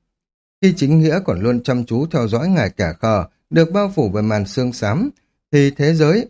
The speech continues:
một mực im lặng lại mở miệng. "Tôi có một món vật phẩm ẩn chứa ô nhiễm tinh thần từ Chúa sáng thế chân thực."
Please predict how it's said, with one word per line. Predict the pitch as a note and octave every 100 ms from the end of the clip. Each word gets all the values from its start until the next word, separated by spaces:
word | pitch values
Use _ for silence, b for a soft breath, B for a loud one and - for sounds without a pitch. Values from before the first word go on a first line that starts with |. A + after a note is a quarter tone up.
| -
một | C#3
mực | C#3 C#3+ C3+
im | G3+ F#3+
lặng | C#3 F#2+
lại | G#2+ G#2+
mở | G#2+ F#2+
miệng. | C#2+ A2+ A#2 _ _ _ _ _ _ _
"Tôi | -
có | G3+ G3+
một | G#3 A#2+
món | B2 F#3
vật | F#3 A2
phẩm | - G#2 D#2+
ẩn | A#2+ F#2
chứa | - A#2
ô | C#3
nhiễm | A#2+ B2 F#3+
tinh | E3+ D3
thần | C#3 G#2 D#2 _ _ -
từ | C3 B2+
Chúa | C3 D3
sáng | - B2
thế | - A2+ E3
chân | D#3 A#2+
thực." | B2